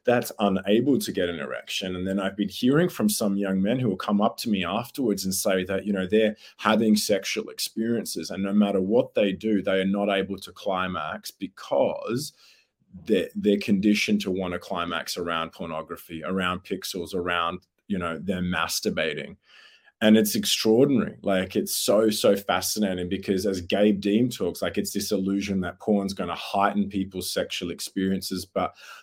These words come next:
the research suggests that couples that both don't watch pornography have the best sex. Uh,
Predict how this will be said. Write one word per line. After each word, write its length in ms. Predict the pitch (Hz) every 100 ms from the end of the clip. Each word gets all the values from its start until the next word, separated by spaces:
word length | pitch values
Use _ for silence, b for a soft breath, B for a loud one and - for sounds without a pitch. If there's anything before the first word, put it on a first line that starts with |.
| -
the 120 | 104
research 560 | 107 120 - 90 -
suggests 500 | - 101 98 98 98 -
that 140 | -
couples 460 | - 104 - 107 98
that 240 | 76 -
both 360 | - 113 120 -
don't 260 | 110 101
watch 180 | 95 98 -
pornography 640 | 104 95 98 110 - 131
have 240 | - 98 87
the 80 | 85
best 400 | 82 85 - -
sex. 520 | 117 196 202 - - b b b b
Uh, 220 | 92 87